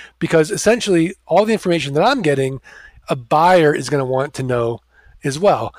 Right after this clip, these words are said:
So I go through my entire due diligence checklist. Everything checks out.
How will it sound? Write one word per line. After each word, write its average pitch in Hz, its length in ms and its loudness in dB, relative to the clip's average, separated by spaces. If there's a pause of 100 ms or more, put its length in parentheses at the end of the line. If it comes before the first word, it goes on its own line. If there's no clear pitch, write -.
(120)
So - 140 -4
I 160 60 2
go 196 180 2
through 226 140 -4
my 196 80 2
entire 180 400 0
due 190 120 -2
diligence 165 400 -2
checklist. 139 560 -6 (960)
Everything 196 300 0
checks - 260 -4
out. 185 280 0